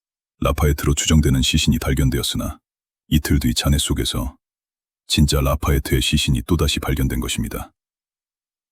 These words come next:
먼저 발견된 시신은 관객들을 속이기 위해 그와 똑같은 옷을 입고 있던 대역 배우였습니다.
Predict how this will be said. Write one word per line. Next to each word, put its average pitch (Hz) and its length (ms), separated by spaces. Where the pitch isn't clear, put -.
먼저 71 200
발견된 71 440
시신은 64 460
관객들을 76 500
속이기 71 420
위해 57 300
그와 76 300
똑같은 78 400
옷을 67 200
입고 62 220
있던 64 300
대역 - 320
배우였습니다. - 720